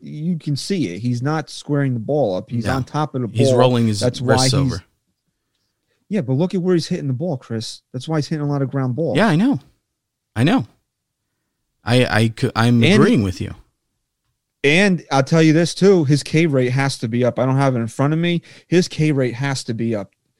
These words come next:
Speaker 1: at least just from the naked eye watching him. He's striking out way more than he ever did.
Speaker 2: I'll
Speaker 1: Which is
Speaker 2: actually,
Speaker 1: also
Speaker 2: as we
Speaker 1: concerning,
Speaker 2: talk,
Speaker 1: 'cause then
Speaker 2: I'll, I'll pull that up.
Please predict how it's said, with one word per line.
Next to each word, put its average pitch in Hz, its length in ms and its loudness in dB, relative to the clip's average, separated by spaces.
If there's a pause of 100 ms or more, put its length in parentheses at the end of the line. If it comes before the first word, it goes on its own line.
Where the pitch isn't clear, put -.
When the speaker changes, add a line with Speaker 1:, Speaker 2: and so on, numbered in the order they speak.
(120)
Speaker 1:
at 147 200 4
least 208 180 4
just 170 220 0
from 147 120 0
the 135 80 0
naked 143 320 -2
eye 131 140 2
watching 123 460 -4
him. 123 100 -2
He's 170 100 -2
striking 156 380 -2
out 107 220 -4
way 123 280 0
more 127 320 -2
than 113 120 -6
he 113 120 -4
ever 101 200 -6
did. 92 340 -10 (460)
Speaker 2:
I'll 104 200 -2
Speaker 1:
Which 120 100 -2
is 147 100 2
Speaker 2:
actually, 175 140 6
Speaker 1:
also 233 200 4
Speaker 2:
as 123 260 2
we 120 80 0
Speaker 1:
concerning, 120 120 -2
Speaker 2:
talk, 110 120 4
Speaker 1:
'cause 127 100 2
then 147 100 4
Speaker 2:
I'll, 95 240 -4
I'll 101 240 -8
pull 98 180 -10
that 76 180 -10
up. 62 160 -14